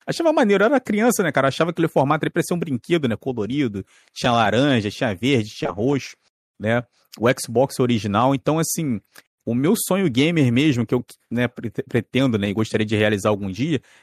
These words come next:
é de ir comprando todos esses consoles, nem que fique ali na estante, ali de enfeite ali, mas pra, e, e que se-, e que, e que estejam funcionando, né, pra em algum momento eu chegar, ligar, jogar e tal. Então,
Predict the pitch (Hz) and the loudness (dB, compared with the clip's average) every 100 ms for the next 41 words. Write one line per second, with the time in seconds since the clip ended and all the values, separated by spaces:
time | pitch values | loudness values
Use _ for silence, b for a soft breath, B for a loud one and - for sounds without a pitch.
0 | b 117 120 147 - 156 139 156 151 160 | b -2 0 0 0 0 0 0 -2 -2
1 | 170 180 - - 185 - 139 151 277 277 | -2 -2 -6 -8 -6 -2 0 0 -2 -4
2 | 233 254 214 202 - - 175 180 147 151 | -2 0 0 -2 -4 -4 -4 -4 -6 -6
3 | 139 - 139 123 - 117 165 b b - | -8 -8 -10 -10 -8 -8 -10 b b -8
4 | 175 180 170 _ - 147 165 160 160 180 | -2 0 -2 _ -12 -10 -4 -4 -2 0
5 | 190 190 151 - 165 156 143 123 120 - | 0 2 -2 -2 0 4 4 2 0 -6
6 | - 139 151 - 160 170 - 185 202 143 | -6 -4 -4 -2 0 0 -2 -4 -2 0
7 | 147 131 117 127 b b _ _ 110 110 | 0 0 0 -4 b b _ _ 0 2
8 | 107 101 101 107 107 117 131 110 120 131 | 4 2 0 0 0 0 0 2 2 0
9 | - 117 98 113 120 101 95 107 117 104 | -2 -2 0 2 2 0 -2 0 0 0
10 | 92 98 113 104 - 113 127 - 135 | -2 0 0 -2 0 0 0 -4 -6